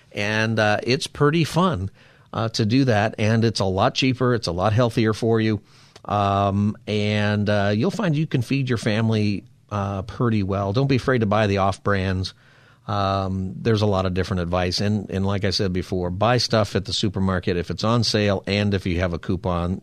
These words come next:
Most grocery stores have online coupons. You may not even realize that. You know how you give them your phone number and you type the phone number in the thing, or you have a little, you know, membership card for some reason?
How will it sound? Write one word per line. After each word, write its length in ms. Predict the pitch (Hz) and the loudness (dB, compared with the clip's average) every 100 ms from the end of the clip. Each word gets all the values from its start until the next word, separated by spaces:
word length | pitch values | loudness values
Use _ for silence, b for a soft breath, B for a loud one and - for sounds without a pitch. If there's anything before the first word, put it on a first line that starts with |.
| - | -8
Most 360 | 120 135 143 - | 0 2 2 2
grocery 320 | 127 143 101 | 2 2 -2
stores 260 | - 92 87 | -2 -2 0
have 160 | 110 | 2
online 360 | 101 101 95 87 | 2 2 0 0
coupons. 520 | 120 117 85 90 95 | 0 0 0 0 -2
You 140 | 104 107 | 0 2
may 100 | 110 | 2
not 140 | 98 | 2
even 180 | 90 90 | 0 0
realize 440 | 123 135 92 82 | 2 2 0 -2
that. 120 | 82 | -4
You 80 | 104 | 0
know 60 | 113 | 2
how 80 | 120 | 2
you 120 | 107 | 2
give 140 | 113 | 2
them 60 | 120 | 2
your 80 | 101 | 0
phone 200 | 135 123 | 2 2
number 240 | 117 120 | 2 2
and 80 | 104 | 0
you 60 | |
type 220 | 85 107 - | -2 -4 -4
the 80 | |
phone 160 | 98 120 | -4 0
number 180 | 110 110 | 0 0
in 60 | |
the 80 | 98 | 0
thing, 240 | - 113 107 | 0 0 2
or 60 | |
you 80 | 98 | 0
have 80 | 101 | 2
a 20 | |
little, 240 | 110 95 B B B B B B B - | 0 0 B B B B B B B -2
you 120 | 107 | 2
know, 60 | 104 | 4
membership 680 | 110 107 107 113 - 107 | 4 4 4 2 2 -2
card 280 | - 104 101 | 2 2 2
for 80 | 107 | 0
some 220 | 107 110 | 0 2
reason? 380 | 104 107 113 | 2 2 0